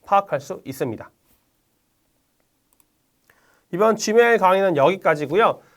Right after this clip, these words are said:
지메일은 사용하면 사용할수록 더 편리해지는 기능들이 아주 많으니까 한번 살펴보시길 추천드려요. 오늘 제가 말씀드렸던 팁, 뭐 메일 템플릿이나 아니면 라벨 관리, 그리고 부가 기능,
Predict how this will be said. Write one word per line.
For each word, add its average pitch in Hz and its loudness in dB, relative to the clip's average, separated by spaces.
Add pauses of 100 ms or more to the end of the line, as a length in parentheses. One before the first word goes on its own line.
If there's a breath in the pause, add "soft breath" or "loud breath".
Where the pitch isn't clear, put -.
지메일은 208 -2 (300 soft breath)
사용하면 233 2
사용할수록 202 -2
더 131 0
편리해지는 208 0
기능들이 143 -4
아주 180 -2
많으니까 139 -2 (200 soft breath)
한번 180 -2
살펴보시길 180 -6
추천드려요. 143 -2 (380)
오늘 196 2
제가 156 0
말씀드렸던 156 -4
팁, - -8 (140)
뭐 110 -8
메일 131 -2
템플릿이나 196 -2 (140)
아니면 135 -4
라벨 143 2
관리, 131 -4 (300 loud breath)
그리고 143 -6
부가 233 4
기능, 127 -4